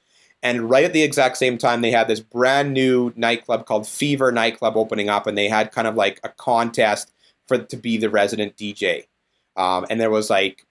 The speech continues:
not, it wasn't, like, a public thing. It's like, you kinda had to, like, be asked.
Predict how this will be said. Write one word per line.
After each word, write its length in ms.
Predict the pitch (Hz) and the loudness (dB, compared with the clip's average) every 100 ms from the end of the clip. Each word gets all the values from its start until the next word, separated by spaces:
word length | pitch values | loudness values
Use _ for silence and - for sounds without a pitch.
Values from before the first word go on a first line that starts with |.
| _ _ _ _ _ _ | _ _ _ _ _ _
not, 360 | 127 131 147 175 | -4 2 4 4
it 80 | 151 | 2
wasn't, 220 | 170 214 | 2 2
like, 120 | 185 | 0
a 60 | 170 | 0
public 420 | - 147 151 160 | -2 0 2 0
thing. 240 | - 165 | 2 2
It's 160 | 151 117 | 2 0
like, 160 | 117 123 | -2 -4
you 60 | |
kinda 260 | 117 135 120 | -2 0 0
had 240 | 131 120 | 0 -2
to, 80 | - | 0
like, 300 | 117 110 110 | 0 0 -2
be 180 | 113 107 | -8 -4
asked. 540 | 90 92 151 180 - | -2 0 0 -2 -12